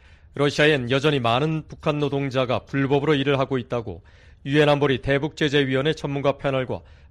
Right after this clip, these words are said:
미국 정부는 지적해왔습니다. 국무부는 특히 지난 유월 발표한 연례 이천이십삼 인신매매 실태 보고서 러시아 편에서 러시아 정부가 북한의 해외 노동을 금지하는 유엔 안보리 결의를 회피하기 위해서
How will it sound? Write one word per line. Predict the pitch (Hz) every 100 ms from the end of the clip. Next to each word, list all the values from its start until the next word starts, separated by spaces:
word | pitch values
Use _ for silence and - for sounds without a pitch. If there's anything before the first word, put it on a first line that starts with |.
| 120
미국 | 113 135 131
정부는 | 143 127 135 123
지적해왔습니다. | 110 127 127 123 113 101 113 101 80 - - - - - - -
국무부는 | 160 156 175 180
특히 | - 190 165
지난 | - 165 165 143
유월 | 139 160
발표한 | 156 147 - 151 131 117
연례 | 143 139 98 - - -
이천이십삼 | - 143 - 160 147 113 - 127 104 -
인신매매 | 147 147 151 147 147
실태 | 160 151 156
보고서 | 143 139 135 - 120 - - -
러시아 | - 139 - 147
편에서 | - 131 120 87 - - - - - - -
러시아 | 147 147 165
정부가 | - 151 143 135 87 - - -
북한의 | - - 143 117
해외 | 139 147 165
노동을 | 151 151 156 156
금지하는 | 143 143 131 139 139 151 135 - 127
유엔 | 135 160
안보리 | 156 147 156 151
결의를 | 143 143 139
회피하기 | 143 143 139 - 131
위해서 | 127 117 101